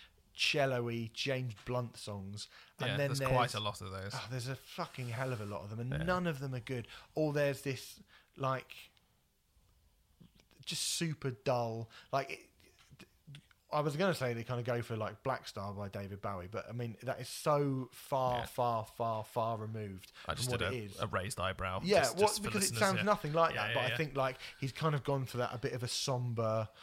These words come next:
Speaker 1: like, darker, th-, I mean, there's a, there's
Speaker 2: Well,
Speaker 1: a
Speaker 2: there's a lot of people calling this his most personal record
Speaker 1: There's a
Speaker 2: and
Speaker 1: song
Speaker 2: stuff,
Speaker 1: on it
Speaker 2: yeah.
Speaker 1: called Bowie, and I think
Speaker 2: Yes.
Speaker 1: having, like, what I wanna say <laughs> is, like, if y-, just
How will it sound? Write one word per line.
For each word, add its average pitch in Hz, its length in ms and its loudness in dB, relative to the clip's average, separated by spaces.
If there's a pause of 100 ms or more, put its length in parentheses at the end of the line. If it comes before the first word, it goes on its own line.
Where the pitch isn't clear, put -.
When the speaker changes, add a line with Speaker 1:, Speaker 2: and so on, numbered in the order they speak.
(220)
Speaker 1:
like, 117 320 -2
darker, 110 760 0 (280)
th-, 151 100 0
I 160 40 0
mean, 170 80 4
there's 180 140 4
a, 190 120 -2
there's 196 180 6
Speaker 2:
Well, 190 80 8
Speaker 1:
a 196 40 10
Speaker 2:
there's 180 60 4
a 208 40 8
lot 240 140 8
of - 60 2
people 170 220 2
calling 143 360 4
this 123 200 2
his 143 180 -2 (100)
most 135 240 2
personal 123 460 4
record 110 480 -6 (200)
Speaker 1:
There's 196 180 8
a - 20 4
Speaker 2:
and 196 80 2
Speaker 1:
song 220 220 4
Speaker 2:
stuff, 180 80 4
Speaker 1:
on 151 60 4
it 135 60 0
Speaker 2:
yeah. 69 80 -2
Speaker 1:
called 123 220 -2
Bowie, 107 480 0 (120)
and 135 160 6
I 131 200 10
think 127 120 8
Speaker 2:
Yes. 113 140 6
Speaker 1:
having, 151 500 0
like, - 180 0 (140)
what 220 240 6
I 208 40 10
wanna 185 200 4
say 165 300 4 (260)
<laughs> - 280 -16
is, - 240 -2
like, 139 260 0 (480)
if 196 180 6
y-, 226 80 -10 (500)
just - 220 6